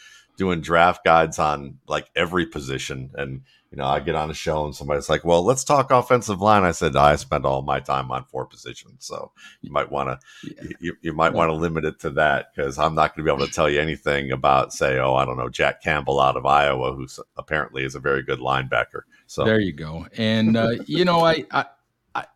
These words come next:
Speaker 2: one of the things that I always appreciate, and you are very clear about this in your guide, is you have your process, you have your study, you have your way that you do things, and, and,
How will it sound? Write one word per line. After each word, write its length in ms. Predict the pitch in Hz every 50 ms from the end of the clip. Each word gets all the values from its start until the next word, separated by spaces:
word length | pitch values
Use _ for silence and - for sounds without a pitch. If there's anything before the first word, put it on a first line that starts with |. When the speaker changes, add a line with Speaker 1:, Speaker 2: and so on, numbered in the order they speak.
| _ -
Speaker 2:
one 320 | 143 143 156 160 175 196
of 160 | 214 190 160
the 80 | 170 147
things 400 | - - 156 151 147 135 131 -
that 120 | 131 120
I 80 | 120 117
always 300 | 113 113 117 113 98 90
appreciate, 800 | 98 87 - - 98 95 90 - - - 95 95 90 90 90 90 _ -
and 240 | 104 101 101 104 107
you 160 | 127 143 151
are 100 | 139 123
very 320 | 98 95 110 117 120 123
clear 420 | 123 - - - 135 127 127 123 117
about 340 | 101 92 95 92 87 - -
this 260 | 95 90 - - 101
in 160 | 98 98 104
your 140 | 98 101 95
guide, 560 | 85 80 101 95 90 85 80 78 73 - _ _ _ - - - - - - - _ _ _ _ -
is 480 | 104 101 101 101 98 92 85 - - _ _ _ _ _ _ _
you 220 | - 113 127 151 156
have 260 | 156 156 143 135 120
your 120 | 131 135
process, 840 | - - - - 107 95 92 90 - - 101 98 87 87 - - - - _ _ _ _ _ _
you 240 | - 98 113 131 135
have 300 | 127 135 123 120 110 95
your 180 | 107 113 117 113
study, 640 | - - - - - 107 98 95 95 95 92 - _ _ -
you 180 | 104 110 123 127
have 220 | 127 120 110 95
your 200 | 104 117 123 120
way 280 | 117 117 113 113 113 107
that 120 | 104 104
you 220 | 90 101 113 113
do 300 | 104 95 104 107 104 104
things, 580 | 95 - - 98 95 95 95 92 92 87 - - - - - - _ _ -
and, 180 | 123 127 131 - 123
and, 380 | 131 131 131 127 123 107 -